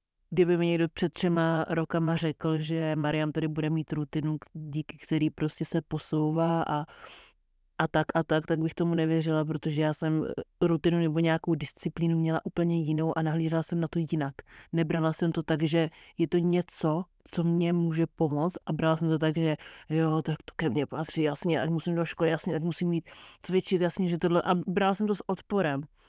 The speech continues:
Nebrala jsem to tak, že ano, někdy je den, kdy tě to nebaví, ano, někdy je den, kdy se ti tam opravdu nechce,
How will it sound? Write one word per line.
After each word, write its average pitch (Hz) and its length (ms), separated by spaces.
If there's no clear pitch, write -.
Nebrala 190 320
jsem 190 200
to 190 80
tak, 180 220
že 180 220
ano, 247 420
někdy 208 280
je 208 120
den, 190 180
kdy 196 100
tě 196 100
to 196 80
nebaví, 196 440
ano, 208 220
někdy 208 260
je 196 80
den, 196 160
kdy 196 100
se 196 140
ti 185 80
tam 190 120
opravdu 190 360
nechce, 185 460